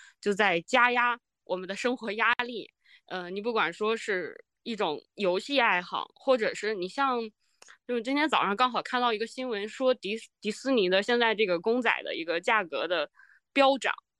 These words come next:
这种其实可能都是一种，我觉得是中间的钱啊，就是不管是十万块钱的L V包包，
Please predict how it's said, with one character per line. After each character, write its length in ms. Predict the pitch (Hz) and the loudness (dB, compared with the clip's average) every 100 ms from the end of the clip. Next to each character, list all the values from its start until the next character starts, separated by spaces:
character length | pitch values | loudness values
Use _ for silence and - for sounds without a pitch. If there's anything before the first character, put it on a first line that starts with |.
| _ _ | _ _
这 120 | - 320 | -8 -4
种 220 | 214 180 | -4 -6
其 420 | - - - 240 | -10 -14 -8 -6
实 380 | 302 294 320 302 _ _ _ _ - | -4 -4 -4 -6 _ _ _ _ -10
可 200 | - 196 | -2 0
能 200 | 196 247 | 2 2
都 140 | 359 | 0
是 300 | 370 294 208 | 2 2 2
一 100 | 220 | 0
种， 260 | 180 160 95 52 65 80 - | -2 -2 -2 -10 -12 -12 2
我 140 | 160 208 | 4 6
觉 240 | 196 190 | 6 6
得 160 | 294 320 | 6 4
是 180 | 302 | 2
中 180 | 240 294 | 2 2
间 160 | 302 302 | 4 2
的 80 | 220 - | 0 -4
钱 360 | - - 214 | -18 -4 0
啊， 320 | 180 226 220 170 | 2 2 0 -2
就 120 | 185 | -8
是 60 | |
不 140 | 190 233 | -8 -4
管 220 | 190 160 | -2 -2
是 140 | - | -6
十 160 | 220 233 | -6 -2
万 160 | 262 262 | -2 -2
块 180 | 254 | -6
钱 160 | 208 202 | -6 -4
的 60 | 196 | -4
L 160 | 214 | -4
V 180 | 233 247 | -4 -6
包 180 | 214 254 | -4 -4
包， 160 | 254 | -4